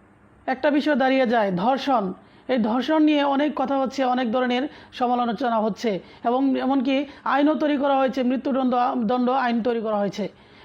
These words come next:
এটি কি ধর্ষণের ফসল? যদি ধর্ষণের ফসল হয়, অবশ্যই কিন্তু এই বাচ্চার বাপকে মৃত্যুদণ্ড দেওয়া যাইতো। কিন্তু বন্ধুরা, স্বইচ্ছায়, স্বেচ্ছায় যখন একজন আরেকজনের সাথে মিলিত হয়,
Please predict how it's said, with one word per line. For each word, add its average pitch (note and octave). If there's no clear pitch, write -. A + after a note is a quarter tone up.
এটি C4
কি D4+
ধর্ষণের A#3
ফসল? C4
যদি C4+
ধর্ষণের C#4+
ফসল C#4+
হয়, C4+
অবশ্যই D4+
কিন্তু C#4+
এই B3
বাচ্চার C4+
বাপকে B3+
মৃত্যুদণ্ড B3+
দেওয়া A3
যাইতো। F#3+
কিন্তু B3
বন্ধুরা, B3
স্বইচ্ছায়, C#4
স্বেচ্ছায় C#4
যখন C4+
একজন B3+
আরেকজনের B3
সাথে B3
মিলিত B3
হয়, A3